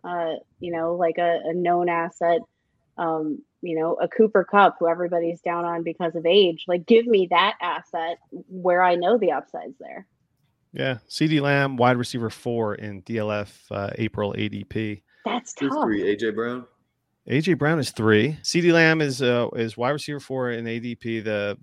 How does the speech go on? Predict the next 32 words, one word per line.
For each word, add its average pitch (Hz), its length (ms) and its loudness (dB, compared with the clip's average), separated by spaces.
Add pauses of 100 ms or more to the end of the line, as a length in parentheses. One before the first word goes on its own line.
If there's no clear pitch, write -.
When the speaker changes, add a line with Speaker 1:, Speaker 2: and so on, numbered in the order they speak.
Speaker 2:
the 110 100 -10
Dynasty 123 380 -6
Nerds 117 280 -4
have 110 180 -2
him 107 100 -8
as 104 240 -6
their, 98 460 0
uh, - 80 -4
wide 104 240 -4
receiver 104 300 -4
six. - 580 -6 (760)
So, 95 440 -8 (1700)
I 104 80 -10
don't 123 100 -8
know. 151 180 -10 (600)
Speaker 3:
Yeah, 147 440 2 (340)
I, 117 80 0
I - 20 4
think 160 260 -4
his 131 160 -2
value 95 460 0
has 87 280 -8
definitely 90 800 -4
rebounded 82 680 -6 (760)
post - 540 2
Amari 101 340 0
Cooper 87 760 -6 (160)
exit. 82 380 -8 (340)
You 82 80 -18
know, 120 60 -4
Speaker 2:
Huh. 110 200 -2
Speaker 3:
that's, 95 220 -4